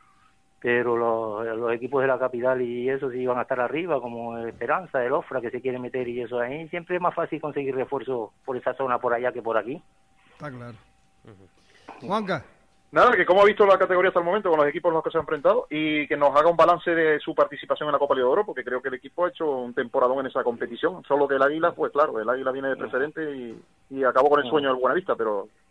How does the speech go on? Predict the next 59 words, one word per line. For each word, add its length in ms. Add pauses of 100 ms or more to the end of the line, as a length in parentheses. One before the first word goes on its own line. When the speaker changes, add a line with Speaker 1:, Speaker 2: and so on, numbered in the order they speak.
Speaker 3:
que 60
nos 120
cuente 280
cómo 220
ha 60
sido 180
Speaker 1:
Bueno, 320
sí, 80
Speaker 3:
eso. 180
Speaker 1:
sí, 140
pero 260
el, 340 (340)
el, 100
el 140
partido 360
de, 360
de, 160
de 120
la 140
Copa, 760
la 440
verdad 240
que 80
le 60
pusimos 320
las 100
cosas 240
difíciles 640
y 200
si 140
llegamos 360
a 40
tener 140
un 80
poquito 300
de 40
suerte 380 (640)
y, 60
y 40
metemos 300
algún 220
golito 260
en 60
la 80
primera 260
parte 260
que 80
la 120
tuvimos, 480
pues 300
yo 140
creo 160
que 180
más 160
difícil 360
se 60
lo 60
hubiésemos 360
puesto. 300